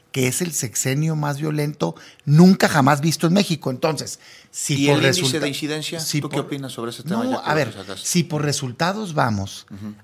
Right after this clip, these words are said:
Speaker 1: han fracasado en volumen, se quedaron en el pico. O sea, es una trampa de cómo se presentan los datos. Yo soy maestro universitario y
Speaker 2: Ujú.
Speaker 1: siempre les digo a mis alumnos, hay que saber leer las cosas. O sea, agarraron el país en el pico más violento,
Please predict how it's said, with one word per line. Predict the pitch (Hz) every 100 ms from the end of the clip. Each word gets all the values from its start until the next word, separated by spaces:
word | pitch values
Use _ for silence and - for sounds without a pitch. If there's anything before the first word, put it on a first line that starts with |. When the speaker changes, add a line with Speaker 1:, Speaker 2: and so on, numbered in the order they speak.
| -
Speaker 1:
han | 123 117
fracasado | 131 131 110 - 107 110
en | 113
volumen, | 110 117 107 87
se | - 120
quedaron | 131 139 180
en | 160
el | 113 98
pico. | 117 104 120
O | - - -
sea, | -
es | 160
una | 190 180
trampa | 170 147 156 156
de | 123
cómo | 135
se | 143 135
presentan | 120 117 113 123 123
los | 113 110
datos. | 117 117 - - - _ - - _
Yo | 127
soy | 123
maestro | 156 139 131 123 -
universitario | 131 123 107 120 123 120
y |
Speaker 2:
Ujú. | 101
Speaker 1:
siempre | 107 123
les | 113
digo | 123
a |
mis | 117
alumnos, | 110 117 123 - - - -
hay | 117
que | 147
saber | 147 135 131
leer | 135 127
las | 127 -
cosas. | - 139 110 - - - -
O |
sea, | - 151
agarraron | 135 139 170 226 226
el | 156
país | 127 131 131
en | 165
el | 113
pico | 104 - 151 147 151 240 180
más | 131 156 165
violento, | 170 165 165 151 147 139 139 131